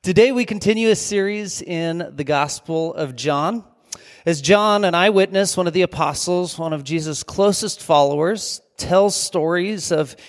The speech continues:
in this portion of his gospel, stories of the signs that Jesus performed that en-, enlighten us to who Jesus is, to his identity. Today we read a, a story in J-,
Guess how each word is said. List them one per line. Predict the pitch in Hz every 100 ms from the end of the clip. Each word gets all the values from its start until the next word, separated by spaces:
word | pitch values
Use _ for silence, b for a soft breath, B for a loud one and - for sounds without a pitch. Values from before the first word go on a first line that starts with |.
| B
in | 180 202
this | 254
portion | - 190 180 170
of | 160
his | 147 131
gospel, | - 131 - 190
stories | 190 - 190 202 214 170
of | - 156
the | 143
signs | 160 - 175 190 220 226 190 -
that | 180 156
Jesus | 120 156 147 170 -
performed | 190 160 - 113 101 127 147 - B B B B B
that | 156 165
en-, | 165 156 -
enlighten | 165 160 220 175 151
us | 143 -
to | - 143
who | - 175 175 175 170
Jesus | 135 139 131 139 -
is, | 117 117 107 - -
to | - 135
his | 139 135
identity. | 135 123 117 123 120 - - 113 117 _ B B B B
Today | 160 165 185 202
we | 180 175 165 143
read | 151 165 160
a, | 156 - _
a | 151 143
story | 139 - 170 165 165 160
in | 147 135
J-, | 135 135